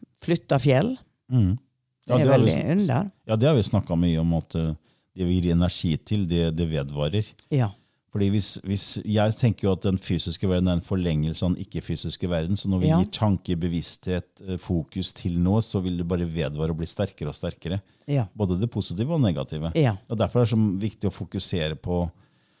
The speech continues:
Speaker 2: på det man ønsker, og ikke det man ikke ønsker.
Speaker 1: Ja.
Speaker 2: Fordi mange sier at,
Speaker 1: Ja.
Speaker 2: «Hva, hva er det du ønsker deg i livet?» «Nei, jeg vil ikke ha det, jeg vil ikke ha det,
Speaker 1: Ja.
Speaker 2: jeg vil ikke ha det.»
Speaker 1: <laughs> Ja.
Speaker 2: Og universet forstår liksom ikke ordet ikke.
Speaker 1: Nei.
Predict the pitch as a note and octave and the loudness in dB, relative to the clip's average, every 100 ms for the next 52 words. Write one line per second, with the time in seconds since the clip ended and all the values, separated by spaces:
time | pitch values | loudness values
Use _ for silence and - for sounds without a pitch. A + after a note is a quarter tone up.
0 | _ _ _ - A#2+ A2 A#2 C3+ G2+ - | _ _ _ 0 4 6 6 6 2 2
1 | A#2+ A#2+ B2 A2 G#2+ A#2+ - G#2+ G#2 - | 2 4 4 6 4 2 0 2 2 2
2 | D#3 A2 - - D3+ D3+ D#3 - - A#2+ | 2 2 -6 -6 0 2 0 -2 0 2
3 | A#2 B2 A2 G#2+ A#2 G#2 D3 A2 A2 A2+ | 4 6 6 6 4 6 6 8 8 8
4 | G#2+ G2+ G#2+ G2+ - G2 F#2 F#2 G#2+ G2+ | 6 6 6 4 4 2 4 2 4 4
5 | G#2 G2+ G2+ - - A2+ A2+ A#2 G#2 G#2 | 4 4 2 -4 -4 0 4 6 4 2
6 | A#2+ - D#3+ D3+ B2 B2 B2 G#2+ A2 D#3 | -2 2 6 8 8 4 2 4 6 6
7 | B2+ D3+ B2 A#2+ - G2+ B2+ B2+ B2 A#2+ | 6 4 6 4 2 2 6 6 6 4
8 | - D3+ C#3+ A#2 B2 G#2+ G2+ - G#2 G#2 | 4 4 4 4 6 4 4 4 4 4
9 | - - - D3+ A#2+ D#3 D3 C3 | 2 -2 4 4 4 4 2 2